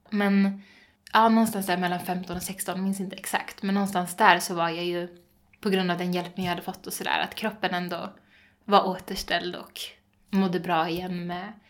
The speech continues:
fick den näring det behövde. Men att, eh, att det ändå följde en period därefter som var att, okej, även om kroppen mår bra så finns liksom tankarna kvar och de här, eh, tankemönstren och beteendena som,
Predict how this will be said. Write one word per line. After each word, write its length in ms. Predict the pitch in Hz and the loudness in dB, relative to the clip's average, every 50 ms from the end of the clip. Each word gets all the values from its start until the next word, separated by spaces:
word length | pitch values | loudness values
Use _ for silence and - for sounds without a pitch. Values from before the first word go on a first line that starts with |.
| _ _ _ - - | _ _ _ -12 -12
fick 180 | 196 196 - | -10 -8 -6
den 160 | 190 180 185 | -6 -6 -4
näring 320 | 180 175 175 170 175 180 180 | -4 -4 -4 -4 -6 -8 -10
det 80 | 185 175 | -10 -10
behövde. 460 | - 190 196 190 196 196 202 220 254 - - - - - - - - - - - - - _ _ _ _ | -10 -8 -8 -8 -6 -4 -4 -4 -6 -8 -12 -20 -20 -20 -20 -20 -20 -20 -20 -20 -20 -20 _ _ _ _
Men 360 | 196 202 202 196 196 190 185 | 2 4 6 6 4 4 2
att, 600 | - 185 175 170 175 - - _ _ - - - | 0 0 -2 -2 -4 -8 -16 _ _ -10 -6 -4
eh, 260 | 185 180 175 175 175 175 - - 220 214 - - | -2 -2 -2 -4 -6 -8 -8 -8 -10 -8 -6 -6
att 120 | 196 196 | -4 0
det 60 | 220 | 2
ändå 200 | 214 190 190 202 | 2 2 2 2
följde 560 | 202 - 220 196 175 160 160 151 156 156 160 165 - - _ _ _ _ _ _ _ | 0 0 0 0 0 0 0 0 0 0 -2 -4 -8 -16 _ _ _ _ _ _ _
en 180 | 208 190 185 | -4 -4 -4
period 320 | - 190 185 185 185 185 185 | -2 0 0 2 2 0 -2
därefter 720 | 180 165 - - - - - - 202 180 165 190 - - - _ _ _ _ _ _ _ _ _ | -4 -6 -6 -8 -12 -12 -10 -8 -8 -6 -6 -8 -10 -16 -20 _ _ _ _ _ _ _ _ _
som 240 | _ - - 202 185 | _ -10 -6 -6 -4
var 200 | 180 165 156 156 | -2 -2 -2 -2
att, 280 | 156 160 - - - - | -4 -6 -8 -14 -16 -16
okej, 260 | 190 190 - 196 175 | -14 -8 -8 -6 -2
även 320 | 170 175 175 170 196 180 | 0 0 0 0 -4 -6
om 140 | 180 180 180 | -8 -8 -8
kroppen 360 | 185 - 254 254 254 - 185 | -4 -4 -4 -4 -4 -4 -4
mår 140 | 180 180 180 | -4 -6 -6
bra 260 | 185 190 180 165 190 | -6 -4 -4 -4 -4
så 260 | 190 - - 202 - - 196 - - _ _ _ _ _ _ _ _ _ | -6 -8 -8 -6 -4 -4 -6 -8 -12 _ _ _ _ _ _ _ _ _
finns 320 | - 208 190 180 190 - | -8 -6 -6 -4 -4 -6
liksom 320 | - 202 202 - 190 180 180 | -6 -8 -10 -8 -6 -6 -6
tankarna 500 | - - 185 180 180 - 196 208 214 202 | -4 -4 -4 -4 -2 -2 -2 -2 -2 -4
kvar 340 | - - 165 165 170 170 170 | -4 -2 -2 -2 0 -2 -4
och 120 | 180 175 | -4 -4
de 140 | 190 185 175 | -6 -6 -4
här, 440 | 180 180 175 170 170 - - 190 196 196 - _ _ _ _ _ | -4 -2 -2 -2 -2 -2 -4 -6 -8 -12 -16 _ _ _ _ _
eh, 560 | 202 185 185 185 175 170 170 165 170 170 190 190 - _ _ _ | -6 -4 -2 -2 -2 -2 -4 -4 -6 -8 -10 -14 -16 _ _ _
tankemönstren 840 | - - 196 185 170 - 175 190 226 233 214 202 - 185 180 170 175 | -6 -2 -2 -2 -2 0 0 0 0 0 0 -2 -4 -6 -6 -6 -4
och 320 | 175 180 180 - 185 185 190 | -4 -2 -2 -4 -4 -6 -8
beteendena 680 | 190 180 - - 233 233 208 180 180 180 175 180 180 190 | -8 -8 -6 -4 -4 -4 -4 -4 -6 -6 -8 -8 -8 -8
som, 380 | - - 175 170 170 170 180 | -6 -6 -6 -6 -6 -8 -10